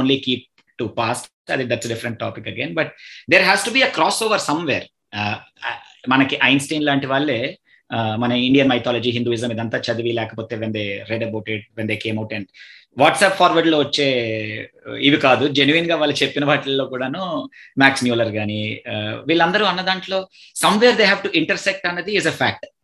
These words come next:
I think this is where they have to intersect. ఇప్పుడు మీరు అడిగిన question is actually probably where they have to intersect. అంటే, where, what is the definition of soul? ఇప్పుడు మన శంకర్ షణ్ముఖ్ గారిని ఈ పాడ్‌కాస్ట్ లో, మీ, మీకున్న సెలబ్రిటీ సర్కిల్లో మీరు ఒకవేళ ఆయనతో పాడ్‌కాస్ట్ చేయగలిగి, ఇప్పుడు రోబో సినిమా ఆయన ఎప్పుడో తీసేశారుగా మరి,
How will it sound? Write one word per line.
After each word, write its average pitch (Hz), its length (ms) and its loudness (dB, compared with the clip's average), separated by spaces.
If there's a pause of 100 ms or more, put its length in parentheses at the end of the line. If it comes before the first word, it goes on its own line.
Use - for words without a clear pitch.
(480)
I 170 120 4
think 247 180 4
this 170 240 6
is 247 120 4
where 185 240 4
they 151 120 0
have 135 140 -2
to 143 100 -6
intersect. 107 500 -8 (520)
ఇప్పుడు 143 180 0
మీరు 143 120 8
అడిగిన 147 260 4
question 143 420 0
is 180 140 -4
actually 151 460 0
probably 139 340 -2
where 123 160 0
they 120 120 -2
have 113 120 -2
to 120 80 -6
intersect. 101 480 -8 (520)
అంటే, 139 200 4
where, 160 460 4
what 165 160 4
is 160 120 -4
the 151 140 0
definition 143 340 -2
of 123 280 -6
soul? - 160 -8 (1120)
ఇప్పుడు 147 180 4
మన 139 160 8
శంకర్ 151 380 4
షణ్ముఖ్ 151 400 0
గారిని 147 240 4
ఈ 135 80 2
పాడ్‌కాస్ట్ 135 560 -2
లో, 135 100 0 (840)
మీ, 151 220 8
మీకున్న 156 420 4
సెలబ్రిటీ 151 440 0
సర్కిల్లో 143 440 0
మీరు 131 200 0
ఒకవేళ 131 340 2
ఆయనతో 127 640 0
పాడ్‌కాస్ట్ 131 480 -2
చేయగలిగి, 127 460 -2
ఇప్పుడు 117 220 -4
రోబో 127 300 2
సినిమా 135 340 0
ఆయన 131 160 2
ఎప్పుడో 175 240 2
తీసేశారుగా 208 520 -4
మరి, 202 220 -6